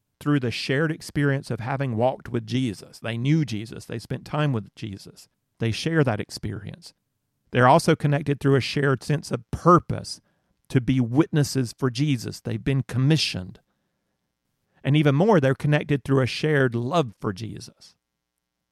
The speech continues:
Their shared heart, their shared purpose, their shared experience results in a unity of mind that is really desirable.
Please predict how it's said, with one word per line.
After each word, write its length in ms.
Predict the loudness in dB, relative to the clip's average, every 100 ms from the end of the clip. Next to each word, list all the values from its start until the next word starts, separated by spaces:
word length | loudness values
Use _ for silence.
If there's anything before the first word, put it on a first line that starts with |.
| _ _ _ _ _ _
Their 140 | -10 -10
shared 320 | -6 -6 -6
heart, 400 | 0 6 6 6
their 160 | -2 -6
shared 320 | -4 -4 -4
purpose, 400 | 0 0 0 -6
their 180 | -4 -4
shared 300 | -2 -4 -4
experience 760 | -6 -8 -2 0 2 0 -4 -18 _ _ _ _
results 520 | 0 0 4 2 2
in 100 | -4
a 60 | -4
unity 460 | 0 2 4 2 -2
of 100 | -2
mind 480 | -4 -4 -8 -10 -12 _ _ _ _ _ _ _ -8
that 240 | -4 -2
is 200 | -4 -6
really 880 | -6 -2 2 2 2 2 0 -4 -10 _ _ _ _ _ _
desirable. 960 | -10 -8 -4 -4 -2 -2 -4 -6 -12 -14